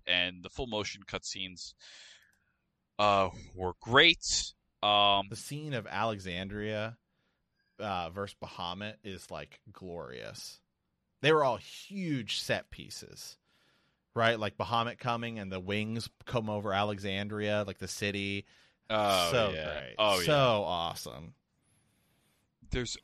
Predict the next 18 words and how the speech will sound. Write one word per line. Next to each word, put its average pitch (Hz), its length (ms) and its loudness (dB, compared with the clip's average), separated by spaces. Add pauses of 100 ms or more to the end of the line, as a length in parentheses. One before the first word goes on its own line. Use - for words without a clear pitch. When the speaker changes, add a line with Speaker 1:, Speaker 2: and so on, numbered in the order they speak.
(120)
Speaker 1:
the, 127 260 0
the 123 80 -6
one 127 320 2
scene 175 300 -4
that 127 160 2
always 113 300 2
stuck - 380 0
with - 240 -8
me 98 240 -4
was 98 220 -6
the 95 100 -10
full 98 240 -4
motion 101 400 -4
scene 95 420 -4
where 92 120 -4
they're 92 200 -4
on 98 200 -2
the 98 80 -10